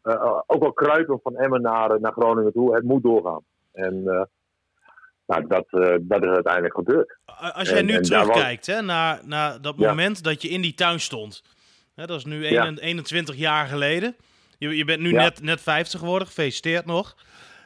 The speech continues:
Speaker 1: Dankjewel,
Speaker 2: Ehm,
Speaker 1: eh, Stefan.
Speaker 2: maar als, als je nu terugkijkt naar jezelf, daar staand in die tuin, het telefoontje krijgen dat je naar F C Groningen gaat. Wat, wat zie jij dan voor Martin Drent?
Speaker 1: Ja, het ultieme geluk.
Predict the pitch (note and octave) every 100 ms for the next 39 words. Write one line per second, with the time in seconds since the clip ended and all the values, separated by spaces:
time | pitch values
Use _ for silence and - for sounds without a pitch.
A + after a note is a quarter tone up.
0 | _ - - G2+ D#3 D#3 G#2 A#2 G#2+ G2+
1 | G2 F#2+ G2 E3 F3 G3+ G3 F#3+ G#3 G3+
2 | - A#3+ - G#3+ F#3+ G3+ G3 E3 F3+ D3+
3 | A#2 C#3 D3+ D#3 - F#3 F#3+ F#3 F3 F3+
4 | D#3+ - E3+ G3 A3 - _ _ _ _
5 | _ C#3+ F3 E3+ C#3+ E3+ F#3 E3+ - D#3+
6 | F3+ G3 E3+ D#3+ E3+ - E3+ D#3+ - _
7 | C#3 D#3+ - D3+ E3 D3 A#2+ A#2+ F#3+ F#3+
8 | G3+ - C4 G3 F#3 D#3+ F3 F3+ E3 D#3+
9 | E3+ A#2 _ _ _ _ _ _ _ _
10 | _ _ _ _ _ _ _ F#2+ F#2 G#2+
11 | A2 B2 - D3 D3+ D#3+ D3+ - -